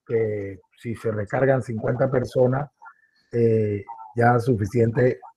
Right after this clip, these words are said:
se recargó el WhatsApp y nada, ¿verdad? Eh, tuve la gran experiencia que comencé a, a conectarme con algunos muchachos por WhatsApp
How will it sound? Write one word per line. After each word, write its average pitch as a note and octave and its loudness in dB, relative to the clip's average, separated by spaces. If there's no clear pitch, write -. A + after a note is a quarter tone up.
se - 0
recargó G#2+ 2
el A#2+ 6
WhatsApp G#2+ 0
y G#2 -8
nada, F#2+ -4
¿verdad? C3+ 4
Eh, C3 10
tuve D#3 12
la D#3 12
gran D3+ 10
experiencia D3 4
que A#2 4
comencé C3 4
a, C#3+ 4
a B2 -2
conectarme C#3 0
con B2 -2
algunos C3+ 4
muchachos C3+ 2
por C#3 2
WhatsApp C3+ 6